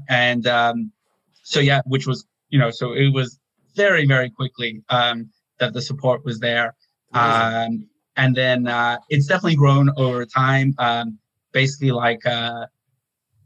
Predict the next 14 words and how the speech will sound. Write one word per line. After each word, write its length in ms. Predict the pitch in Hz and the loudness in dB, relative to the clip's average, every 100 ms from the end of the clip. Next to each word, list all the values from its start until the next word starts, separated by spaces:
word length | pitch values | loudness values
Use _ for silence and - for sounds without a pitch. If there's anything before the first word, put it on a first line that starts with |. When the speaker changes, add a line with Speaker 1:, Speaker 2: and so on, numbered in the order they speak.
| _ _ _ _ _ _ _ | _ _ _ _ _ _ _
Speaker 1:
traditional 840 | - 139 143 139 135 127 127 127 - _ | -2 0 2 2 2 2 0 -4 -12 _
Jewish 600 | - 139 131 127 - - - | -2 2 2 0 -4 -10 -4
life 380 | 131 127 135 143 - | 0 2 2 0 -2
involves, 720 | 139 127 123 127 123 123 - - | 0 0 2 2 0 -4 -12 -4
uh, 320 | 123 117 117 110 - | 0 0 -2 -6 -8
you 100 | 127 | -6
know, 120 | 117 | -4
big 280 | 113 143 139 - | -2 0 0 0
Friday 280 | 131 131 | 0 0
night, 260 | 127 127 123 | 0 0 -2
Saturday 640 | - 127 123 127 123 123 - | 0 0 0 -2 -4 -6 -6
day 240 | 143 127 127 | -4 -2 0
meals, 560 | 131 135 135 139 139 - | 0 2 2 -2 -4 -4
um, 460 | 120 117 120 110 | 0 0 -2 -6